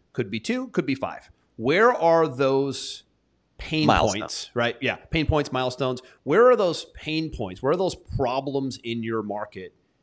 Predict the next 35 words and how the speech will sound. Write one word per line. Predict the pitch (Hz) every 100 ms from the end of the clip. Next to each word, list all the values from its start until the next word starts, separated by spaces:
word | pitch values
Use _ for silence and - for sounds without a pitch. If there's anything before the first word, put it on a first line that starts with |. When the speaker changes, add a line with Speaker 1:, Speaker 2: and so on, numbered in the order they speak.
| -
Speaker 1:
that | 117
you | 120
can | 131 131
just, | 117 - _ _ _ -
you | 110
know, | 87 101
get | 135 151
out | 165
of | 165
dock | 123 120 131 123
and | 104
just, | 107 - _ -
you | 120
know, | 92
create | - 139 135
these | 110
little | 110 107
pillars, | - 90 78 104
right? | 98
Put | - 131
these, | 123 110 - _ _ -
you |
know, | 85
title | - 170 180 185
them | 180
like | 160 156
they're | 143
a | 127
t-, | - -
like | 127
a | -
chapter | - 127 -
in | 123
a |
book. | 104 92 -